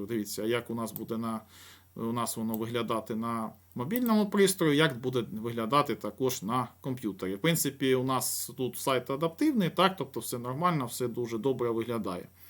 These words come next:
Так, закрити, дивіться, можна. Тепер публікуємо веб-сайт. Дивіться, натискаємо «Опублікувати». І дивіться, тут можна обрати також, наприклад, адрес-, адресу сайту.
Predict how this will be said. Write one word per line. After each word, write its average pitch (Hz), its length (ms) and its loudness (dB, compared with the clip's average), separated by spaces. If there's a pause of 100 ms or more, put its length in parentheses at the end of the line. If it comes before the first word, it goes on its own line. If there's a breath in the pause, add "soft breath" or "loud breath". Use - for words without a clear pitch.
(480 loud breath)
Так, 135 220 6
закрити, 139 460 2
дивіться, 120 420 -2
можна. 240 420 0 (320 loud breath)
Тепер 202 320 6
публікуємо 170 600 6
веб-сайт. 131 420 6
Дивіться, 127 340 4
натискаємо 175 520 2
«Опублікувати». 220 920 6 (400 soft breath)
І 226 140 6
дивіться, 143 440 4
тут 180 180 2
можна 156 300 2
обрати 170 380 8
також, 135 440 2
наприклад, 127 460 0
адрес-, 139 420 2
адресу 156 380 2
сайту. 220 480 2